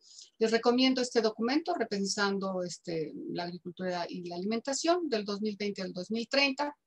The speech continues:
Es un momento de grandes oportunidades para nuestro sector, pero necesitamos, pues, darle una revisada a todo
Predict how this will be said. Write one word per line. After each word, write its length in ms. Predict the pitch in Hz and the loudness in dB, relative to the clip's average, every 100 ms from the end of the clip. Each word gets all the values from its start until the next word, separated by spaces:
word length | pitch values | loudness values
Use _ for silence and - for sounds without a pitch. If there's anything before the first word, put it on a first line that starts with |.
| _ _ - - | _ _ -20 2
Es 200 | 277 - | 2 4
un 200 | 294 302 | 6 8
momento 520 | 285 254 254 254 254 | 8 6 2 0 -2
de 160 | 226 220 | 2 4
grandes 300 | 220 220 214 | 4 2 -2
oportunidades 640 | 196 185 185 196 196 196 | -6 -8 -2 0 0 0
para 200 | 190 180 | 0 0
nuestro 280 | 190 - 220 | -2 -4 -4
sector, 360 | 233 - - - | -4 2 0 2
pero 140 | 214 | -2
necesitamos, 640 | 196 196 - 208 214 214 | 0 -2 0 0 0 -4
pues, 340 | - - - - _ _ | -8 -10 -10 -14 _ _
darle 220 | 202 208 214 | 2 4 4
una 160 | 196 | 2
revisada 600 | 180 170 170 190 185 180 - | 0 -4 -2 2 2 0 -2
a 140 | 180 | -4
todo 280 | - 139 | -2 -6